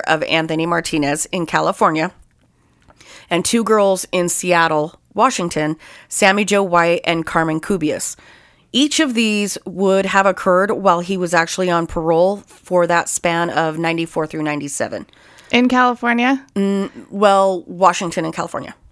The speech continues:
Speaker 2: I wonder, ugh, California and parole don't have a good record.
Speaker 1: No.
Speaker 2: With Alcala, 'cause he would kill on parole.
Speaker 1: Mm-hmm.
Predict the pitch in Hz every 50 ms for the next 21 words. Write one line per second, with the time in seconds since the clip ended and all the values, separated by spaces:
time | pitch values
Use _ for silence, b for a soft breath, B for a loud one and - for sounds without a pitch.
0 | _ - 233 240 233 254 254 247 247 240 233 226 - - - - - - - 208
1 | 196 196 185 180 _ _ _ B B B B B B _ _ - - 190 - -
2 | - - 220 277 302 330 311 - - 311 311 302 277 262 202 185 180 190 196 -
3 | - - _ - - 196 196 190 - - 202 202 208 226 240 214 185 175 170 175
4 | 170 160 - _ _ _ _ _ _ _ - 202 196 220 220 - 220 190 226 233
5 | 214 220 196 202 185 175 180 175 175 - - - - - - - b b b b
6 | b 170 180 170 147 131 - b b b b b b - 196 190 - - - -
7 | - - 190 202 202 - 226 214 202 202 202 208 208 - 220 202 208 - 208 202
8 | 202 202 - - 220 214 202 196 196 196 190 190 190 - - 214 202 196 185 180
9 | 185 196 208 190 190 185 175 185 175 170 196 233